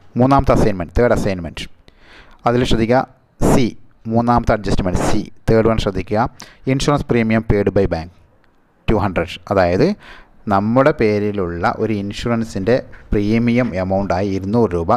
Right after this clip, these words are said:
നമ്മുടെ അക്കൗണ്ടിൽ നിന്നും ബാങ്ക് നേരിട്ട് നമ്മൾക്ക് വേണ്ടി അടച്ചു. അപ്പോൾ നമ്മുടെ ബാങ്ക് അക്കൗണ്ടിൽ നിന്ന് എടുത്ത് അടച്ചത് കൊണ്ട് ന-, പാസ്ബുക്കിൽ നമ്മുടെ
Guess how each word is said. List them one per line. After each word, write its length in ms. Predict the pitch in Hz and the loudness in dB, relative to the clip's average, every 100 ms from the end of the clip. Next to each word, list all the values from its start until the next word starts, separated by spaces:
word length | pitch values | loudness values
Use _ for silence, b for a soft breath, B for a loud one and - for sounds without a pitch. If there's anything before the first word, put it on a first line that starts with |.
| 120 | 0
നമ്മുടെ 280 | 95 104 131 104 | -2 0 0 0
അക്കൗണ്ടിൽ 340 | - 95 92 | 0 -4 -4
നിന്നും 200 | 90 107 113 | -4 -4 -2
ബാങ്ക് 280 | 95 95 113 117 | 0 0 0 -2
നേരിട്ട് 300 | 92 92 92 110 | -2 -4 -2 -2
നമ്മൾക്ക് 320 | 104 120 - | 0 -2 0
വേണ്ടി 160 | 104 98 104 | 0 2 0
അടച്ചു. 280 | 85 - - - B B B | -2 -8 -10 -12 B B B
അപ്പോൾ 140 | 120 113 | 0 2
നമ്മുടെ 220 | 104 151 143 | 2 2 0
ബാങ്ക് 160 | - - | -2 -4
അക്കൗണ്ടിൽ 300 | 117 113 113 117 | 0 0 2 2
നിന്ന് 120 | 113 | 0
എടുത്ത് 160 | 101 120 | 0 0
അടച്ചത് 380 | 98 - 107 104 104 | 0 0 -2 0 -2
കൊണ്ട് 200 | 90 117 156 B - | 0 -2 -2 B -8
ന-, 100 | 104 - 110 | -6 -4 0
പാസ്ബുക്കിൽ 600 | 104 135 151 107 - 143 160 | 2 2 0 -4 -2 -2 -2
നമ്മുടെ 380 | 104 98 104 117 | -4 0 2 2